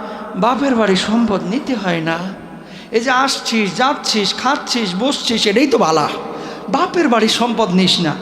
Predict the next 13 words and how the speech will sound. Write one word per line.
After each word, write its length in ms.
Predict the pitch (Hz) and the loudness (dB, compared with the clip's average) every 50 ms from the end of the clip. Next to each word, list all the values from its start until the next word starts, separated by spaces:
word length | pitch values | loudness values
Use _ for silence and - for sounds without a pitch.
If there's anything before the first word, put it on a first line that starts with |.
| - - - - | -10 -12 -10 -8
আছে 180 | 151 156 - 208 | -8 -6 -6 -6
না? 100 | 226 302 - - - - - - - - - - - - - - - - - - - - - - - | -6 -8 -8 -12 -16 -16 -18 -18 -18 -18 -18 -18 -16 -14 -14 -12 -12 -14 -14 -16 -16 -16 -18 -12 -6
এদিকে 240 | - 190 220 233 262 | -4 -2 0 0 2
বোনদের 360 | 226 254 269 277 277 254 285 | 2 2 2 2 2 2 2
সম্পদ 400 | 285 - 262 285 285 262 285 269 | 2 2 0 0 0 0 0 0
দেয় 200 | 214 247 277 285 | 2 2 2 2
না, 100 | 285 294 | 4 4
ওইদিকে 300 | 285 277 277 277 226 277 | 4 4 2 2 0 0
প্রতি 260 | 220 190 277 - 285 | 0 0 0 0 2
বছর 300 | 277 262 262 262 254 262 | 2 2 2 2 2 2
উমরা 260 | 269 262 262 254 254 240 | 4 4 4 4 2 2
করছে। 340 | 247 233 196 180 - 214 | 2 0 0 2 0 0
তোমার 260 | 190 214 247 262 247 | 2 2 2 2 2